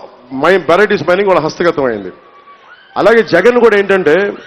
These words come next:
మన ఆస్తి వాళ్ళ ఆస్తిగా ఫీల్ అవుతారు,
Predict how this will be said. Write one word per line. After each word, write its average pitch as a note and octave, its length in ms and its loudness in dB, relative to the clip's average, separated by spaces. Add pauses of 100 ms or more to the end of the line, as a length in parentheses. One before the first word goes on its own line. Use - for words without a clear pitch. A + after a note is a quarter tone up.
(840)
మన D#3 240 0
ఆస్తి A3+ 460 2
వాళ్ళ G#3 260 4
ఆస్తిగా G#3+ 340 2
ఫీల్ F#3+ 200 -4
అవుతారు, D3+ 260 -2